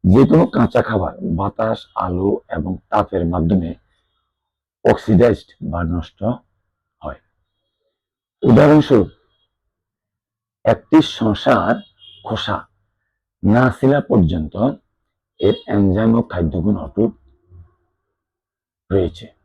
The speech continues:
অর্থাৎ এটি এখনো লাইভ ফুড বা জীবন্ত বা খাদ্যগুণ সম্পন্ন খাবার, মানে না ছিলা পর্যন্ত। এটি খোসা ছিলার পরপরই খেয়ে ফেললে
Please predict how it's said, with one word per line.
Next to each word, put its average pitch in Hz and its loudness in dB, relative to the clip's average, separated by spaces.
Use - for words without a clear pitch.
অর্থাৎ 139 -4
এটি 262 2
এখনো - -2
লাইভ 101 2
ফুড 98 -4
বা 92 -6
জীবন্ত 95 0
বা 95 -6
খাদ্যগুণ 90 -2
সম্পন্ন 87 -4
খাবার, - -12
মানে 107 -2
না 104 -2
ছিলা 98 -2
পর্যন্ত। - -10
এটি 131 4
খোসা 135 -2
ছিলার 139 2
পরপরই 104 0
খেয়ে 123 6
ফেললে 120 4